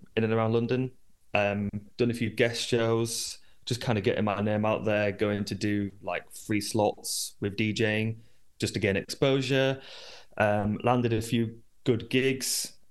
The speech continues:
um, one in Soho, which was a three or four month long residency, really grew the fundamentals of D J ing, reading crowds,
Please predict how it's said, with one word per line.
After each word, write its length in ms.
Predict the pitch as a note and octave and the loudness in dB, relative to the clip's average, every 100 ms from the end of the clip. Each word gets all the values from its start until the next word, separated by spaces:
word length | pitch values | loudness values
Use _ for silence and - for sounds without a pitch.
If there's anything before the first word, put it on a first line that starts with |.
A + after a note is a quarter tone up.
| - | -2
um, 760 | G#2 G2+ G2+ G2+ G#2 G2+ G2+ - | 0 0 0 -2 0 0 -2 -6
one 320 | - A2+ A2 G#2+ | 0 2 2 2
in 240 | A2 A2 | 0 0
Soho, 580 | A2 A2+ G#2+ G2+ G#2 G2+ | 0 0 0 0 0 0
which 160 | G2+ | 0
was 140 | G#2 G#2 | -2 -2
a 420 | G2+ G2+ G2 - - - - - - | 0 0 0 -2 -12 -20 -20 -20 -10
three 340 | - A#2+ A#2+ | -2 0 0
or 40 | |
four 220 | A2+ A#2+ A2+ | 0 2 2
month 280 | A#2 G#2+ | 0 0
long 160 | A#2+ A2+ | 0 2
residency, 580 | A2+ G#2+ A2+ A2 - A2 | 0 0 -2 -2 -2 0
really 480 | A2 G#2+ G#2+ G#2+ - - - | 0 0 0 -4 -10 -18 -2
grew 240 | A#2 G#2+ | 0 2
the 200 | G2+ G2+ | 2 0
fundamentals 600 | G2 - A2 G#2 G#2 G2+ | 0 0 2 2 0 0
of 80 | F#2 | -2
D 160 | A2 G#2+ | 0 0
J 220 | A2 G#2 | 0 0
ing, 120 | F#2+ | 0
reading 280 | G2 F#2+ F#2+ | -2 -2 -2
crowds, 640 | - C3 B2 A#2+ A#2 - | 0 2 2 0 -2 -8